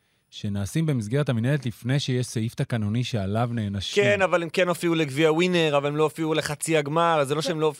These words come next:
Speaker 2: לא משנה מה,
Speaker 1: לא משנה.
Speaker 2: יש שם
Speaker 1: זה
Speaker 2: איזשהו,
Speaker 1: לא העניין.
Speaker 2: יש שם איזשהו עונש.
Speaker 1: זה משנה, רק זה לא העניין.
Speaker 2: יש שם עונש, והפועל תל אביב ידע, בעיניים פקוחות היא הלכה לתוך העונש הזה, זה המקום,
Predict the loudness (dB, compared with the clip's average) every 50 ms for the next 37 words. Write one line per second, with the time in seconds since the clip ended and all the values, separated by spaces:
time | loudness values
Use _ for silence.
0 | -8 0 2 2 2 4 0 0 0 0 0 0 0 2 2 2 2 0 -2 -4
1 | -4 -6 -4 0 2 2 2 2 0 0 -2 -2 -2 0 2 2 2 4 2 2
2 | 0 0 0 2 2 2 2 2 -2 -4 -4 -6 -10 -10 -10 -10 -8 -6 -6 -6
3 | -6 -10 -10 -8 -8 -6 -4 0 2 2 2 2 2 0 0 0 0 0 0 0
4 | 0 -2 -4 -8 -8 -4 -4 -4 -2 -2 -4 -4 -2 -2 -2 -2 -4 -4 -8 -12
5 | -20 _ _ _ _ _ _ _ _ _ _ _ _ _ _ _ -6 -2 0 0
6 | 0 2 -2 0 0 -2 -2 0 0 -2 0 2 2 4 4 4 2 0 -2 -2
7 | -2 0 2 0 0 -2 -4 -8 -4 0 0 0 2 2 -2 0 0 0 0 0
8 | 0 -2 -2 0 0 -2 -2 -2 -4 -4 -4 -4 -4 -4 -4 -4 -6 _ _ _
9 | _ _ _ _ -12 -4 0 2 2 2 2 0 -2 0 0 0 0 -2 -4